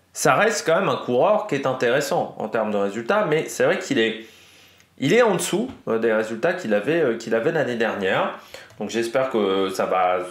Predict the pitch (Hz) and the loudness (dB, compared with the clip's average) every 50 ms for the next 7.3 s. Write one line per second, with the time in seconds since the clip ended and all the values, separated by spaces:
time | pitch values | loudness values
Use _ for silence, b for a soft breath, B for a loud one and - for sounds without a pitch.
0 | - - - - - 82 90 90 - - - - 110 98 - - 117 104 90 90 | -14 -20 -20 -10 -6 -6 -6 -6 -6 -10 -6 -4 -4 -2 -2 0 0 0 0 0
1 | - - 101 98 - - 107 110 139 190 240 - - 110 - - - 113 107 104 | 0 -2 -4 -6 -2 -2 0 0 2 0 0 -2 -2 -6 -6 -4 -4 -2 0 0
2 | 95 - 120 123 107 98 95 - - 101 104 110 110 101 90 85 87 B B B | 0 0 -2 -2 -2 -4 -2 0 0 2 2 2 2 2 0 -2 -2 B B B
3 | B B B B B - - - 113 107 110 110 107 107 113 98 101 107 113 113 | B B B B B -10 -2 0 2 2 2 0 0 0 0 0 2 2 4 2
4 | 113 110 - - - 104 98 92 95 - 107 98 92 - - 98 101 104 110 117 | 2 0 -2 -8 -6 -6 -6 -6 -4 0 0 0 0 0 0 0 0 2 2 0
5 | 113 - 107 104 101 - 104 98 101 104 - 113 107 - - 113 110 104 107 123 | 0 0 0 0 0 0 0 0 0 0 -2 -4 -4 0 0 2 2 2 2 0
6 | 117 98 101 120 - - - 131 127 123 120 117 113 110 107 107 - - - 135 | 0 2 2 2 2 4 4 2 4 4 2 2 2 0 0 -2 -4 0 2 2
7 | 127 120 104 - B | 4 2 2 -2 B